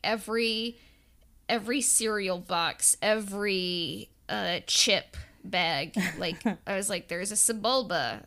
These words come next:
Speaker 1: There is
Speaker 2: Yeah.
Speaker 1: Queen Amidala wearing her black outfit." Like,
Speaker 2: Yeah.
Speaker 1: uh, for, like, the whole summer. It, it was
Speaker 2: Yeah.
Speaker 1: crazy.
Speaker 2: It, it was wild. And then, um, I remember they had this, uh, tri-, like, this trifecta of fast food chains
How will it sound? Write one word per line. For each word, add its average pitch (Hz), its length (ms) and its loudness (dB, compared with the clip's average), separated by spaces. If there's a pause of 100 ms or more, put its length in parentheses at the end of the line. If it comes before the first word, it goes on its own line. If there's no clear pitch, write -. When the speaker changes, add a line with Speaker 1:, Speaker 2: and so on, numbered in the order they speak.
Speaker 1:
There 196 280 0
is 196 360 -2
Speaker 2:
Yeah. 175 360 2 (220)
Speaker 1:
Queen 240 280 -4
Amidala 226 760 0
wearing 208 300 -4
her 233 180 -2
black 208 440 0
outfit." 185 600 -2
Like, 190 220 -6
Speaker 2:
Yeah. 175 340 6 (220)
Speaker 1:
uh, - 180 -4 (280)
for, 247 160 2
like, 208 400 -2
the 202 140 -2
whole 202 240 -4
summer. 175 720 -4
It, 180 240 -2
it 208 100 -4
was 196 220 -4
Speaker 2:
Yeah. 170 180 6
Speaker 1:
crazy. 190 460 -4
Speaker 2:
It, 269 200 6 (280)
it 294 80 12
was 349 180 12
wild. 220 540 12
And 240 160 10
then, 240 160 12
um, 233 320 8
I 220 80 6
remember 247 340 8
they 226 140 10
had 220 280 12
this, 202 240 4
uh, 180 680 8 (100)
tri-, 202 320 6 (100)
like, 196 300 4
this 190 400 0
trifecta 185 960 6
of 180 80 0
fast 202 400 6
food 202 240 2
chains 180 720 4